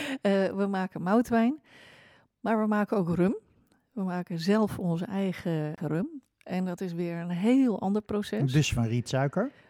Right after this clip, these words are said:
Speaker 1: Eh, me-, melasse, ja.
Speaker 2: Van melasse, ja.
Speaker 1: Melasse en rietsuiker.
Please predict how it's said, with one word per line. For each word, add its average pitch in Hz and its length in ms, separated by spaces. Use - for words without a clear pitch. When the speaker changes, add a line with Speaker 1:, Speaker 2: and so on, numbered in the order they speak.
Speaker 1:
Eh, 196 240
me-, 190 260
melasse, 185 460
ja. 226 200
Speaker 2:
Van 120 160
melasse, 110 460
ja. 175 80
Speaker 1:
Melasse 208 460
en 202 240
rietsuiker. 202 840